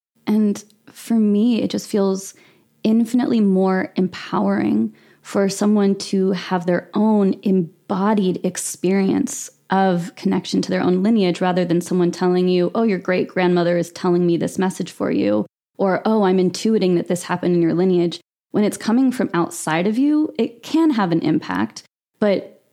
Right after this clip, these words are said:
that's actually not one of my gifts. I'm not someone who can just feel into what's happened in your lineage.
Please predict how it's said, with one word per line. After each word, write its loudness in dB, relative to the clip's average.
that's -2
actually 0
not 2
one 0
of -4
my 2
gifts. -6
I'm 2
not 0
someone 0
who 0
can 2
just -4
feel 0
into 0
what's -6
happened -2
in 2
your 0
lineage. 0